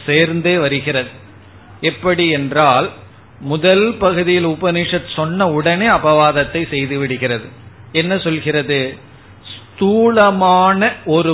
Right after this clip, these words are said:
பூதத்தை எடுத்து அதற்குள் சூக்ஷ்மமான மூன்று பூதங்களும் அமைந்துள்ளது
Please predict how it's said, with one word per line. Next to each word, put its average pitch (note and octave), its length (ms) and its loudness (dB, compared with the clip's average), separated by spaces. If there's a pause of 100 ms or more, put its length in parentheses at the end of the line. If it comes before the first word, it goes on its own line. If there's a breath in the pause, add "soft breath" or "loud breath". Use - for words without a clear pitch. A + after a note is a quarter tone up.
பூதத்தை F3 760 -2
எடுத்து C#3+ 500 -2 (800)
அதற்குள் G3+ 720 4 (240)
சூக்ஷ்மமான F#3 1040 2 (120)
மூன்று F3+ 540 0
பூதங்களும் D3 920 0
அமைந்துள்ளது C#3 1000 -2